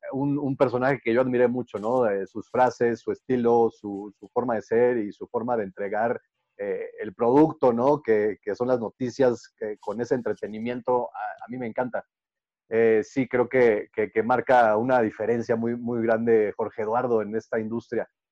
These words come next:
En fin, eh, creo que en, en ese sentido, bueno, pues sí, es lo, es lo que te puedo decir, ¿no? Creo que, eh,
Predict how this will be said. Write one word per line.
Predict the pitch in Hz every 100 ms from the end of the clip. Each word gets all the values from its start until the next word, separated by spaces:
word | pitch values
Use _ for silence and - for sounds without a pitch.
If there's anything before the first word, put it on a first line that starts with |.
| -
En | 127 131
fin, | 156 131 -
eh, | 127 127 -
creo | 160
que | 165 165 143 123 113 110
en, | 120
en | 127 131
ese | 151 165
sentido, | 139 143 160
bueno, | 165 151
pues | - -
sí, |
es | 165 147 -
lo, | 139 123
es | 117 139
lo | 156
que | 123
te | 98
puedo | - 135
decir, | - 110
¿no? | 117 135
Creo | 113 113
que, | 123 101 92 _
eh, | 104 98